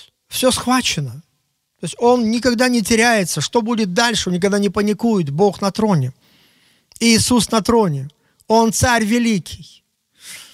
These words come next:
Вы помните, как Авраам,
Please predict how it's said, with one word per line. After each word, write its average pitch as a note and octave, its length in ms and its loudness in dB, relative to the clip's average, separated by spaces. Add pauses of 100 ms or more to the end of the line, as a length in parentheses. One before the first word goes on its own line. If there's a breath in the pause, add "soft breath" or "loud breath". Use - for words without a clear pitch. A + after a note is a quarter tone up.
(1300 loud breath)
Вы F#3 120 -6
помните, A3+ 400 0
как G3+ 200 -2
Авраам, F#3 640 0